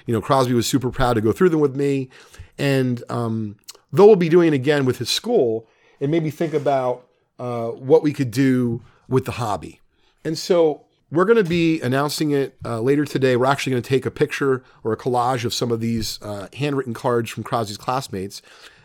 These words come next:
Post is gonna start on our Trading Card Therapy Instagram account. So if you're not following us already, please check us out, give us a follow. And what we're gonna do over the next week or so, we'll drop our new episode, but we're gonna post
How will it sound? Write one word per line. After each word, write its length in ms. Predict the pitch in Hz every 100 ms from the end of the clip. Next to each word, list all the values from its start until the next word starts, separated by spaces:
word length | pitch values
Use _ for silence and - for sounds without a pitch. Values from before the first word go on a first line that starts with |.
| _
Post 260 | - 170 185
is 100 | 180
gonna 140 | 208
start 440 | 240 - 147 147 - - - - _ -
on 400 | 160 208 226 247
our 180 | 139
Trading 320 | 139 - 175 190
Card 240 | 190 180
Therapy 340 | 170 160 156
Instagram 440 | 170 196 - 123 90
account. 280 | 87 90 - _ _ _ _ _ _
So 160 | - 175
if 80 | 123
you're 100 | 139
not 260 | 175 190
following 320 | - 175 175 175
us 160 | 151
already, 460 | 160 127 120 180 - _ _ _ _ _ _ _
please 320 | - 127 156
check 220 | - 135
us 120 | 135 -
out, 220 | 123 160
give 120 | 131
us 120 | 110
a 40 | -
follow. 380 | 110 104 170 - _ _ _ _ -
And 120 | 180
what 120 | 202
we're 80 | 220
gonna 180 | 226 202
do 500 | 254 349 127 135 - _ _ -
over 260 | 185 240
the 100 | 254
next 280 | 220 214 -
week 240 | 185 196
or 80 | 117
so, 400 | 104 107 87 156 _ _ _ _
we'll 100 | 110
drop 240 | 104 120 123
our 80 |
new 160 | 185 262
episode, 560 | 120 104 - 92 101 139 _ _ _
but 120 | 175
we're 120 | 180
gonna 160 | 185 247
post 640 | 247 - 320 - - -